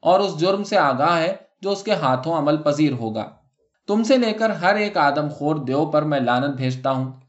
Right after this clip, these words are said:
تم سے لے کر ہر ایک آدم خور دیو کو میں سرے سے بدل ڈالوں گا۔ اب یہ تمام خیالات ان کے سامنے واضح ہو جانے چاہیے۔ ایک دم کوئی نوجوان میرے پاس آیا۔ زیادہ سے زیادہ اس کی عمر بیس کی ہوگی۔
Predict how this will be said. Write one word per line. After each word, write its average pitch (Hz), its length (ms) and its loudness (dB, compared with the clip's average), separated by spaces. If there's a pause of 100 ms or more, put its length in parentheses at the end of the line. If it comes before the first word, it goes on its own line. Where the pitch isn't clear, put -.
(320)
تم 190 160 -2
سے 220 160 0
لے 196 140 0
کر 196 180 2 (100)
ہر 190 120 4
ایک 202 200 0
آدم 156 360 0
خور 156 160 -4
دیو 139 280 -2
کو 147 320 -6 (260)
میں 190 120 0
سرے 196 360 0
سے 208 160 -2
بدل 151 360 2
ڈالوں 117 340 0
گا۔ 107 140 -6 (840)
اب 208 200 2
یہ 254 180 2
تمام 190 360 2
خیالات 151 520 4 (100)
ان 156 180 -4
کے 190 120 -6
سامنے 131 520 -2
واضح 113 300 -2 (120)
ہو 135 120 0
جانے 120 280 -2
چاہیے۔ 113 440 -6 (600)
ایک 214 280 0
دم 220 200 0
کوئی 214 160 -2
نوجوان 139 560 -2
میرے 143 180 -2
پاس 120 340 0
آیا۔ 107 240 -2 (760)
زیادہ 156 460 4
سے 190 120 -6
زیادہ 143 400 2
اس 151 240 0
کی 170 120 -6
عمر 143 240 -2
بیس 151 320 0
کی 156 120 -4
ہوگی۔ 120 380 -6